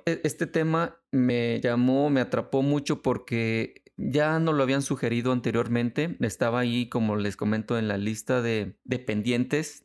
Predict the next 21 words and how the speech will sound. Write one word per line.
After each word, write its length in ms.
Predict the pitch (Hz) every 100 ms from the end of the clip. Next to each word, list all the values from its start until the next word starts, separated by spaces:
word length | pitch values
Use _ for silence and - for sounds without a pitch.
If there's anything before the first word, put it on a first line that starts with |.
| -
de 280 | 107 104
temas 420 | 95 - 117 123 123
a 60 |
desarrollar. 680 | 110 104 101 101 104 143 - _ _ _ _ _ _ -
Y 140 | 123
es 120 | 127
un 120 | 147
tema 300 | 135 147 147
muy 340 | 147 139 147 151
bonito, 380 | 139 139 135 131
muy 200 | 135 139
interesante, 800 | 131 113 - 117 113 147 160 _ _ _ _ _
porque 420 | 123 117 113 -
hay 80 | 120
muchas 360 | 147 156 165 139
dudas 480 | 147 143 131 110 -
y 140 | 110
hay 100 | 120
muchas 320 | 131 139 143 -
personas 520 | 117 131 123 131 127
que, 480 | - 117 107 101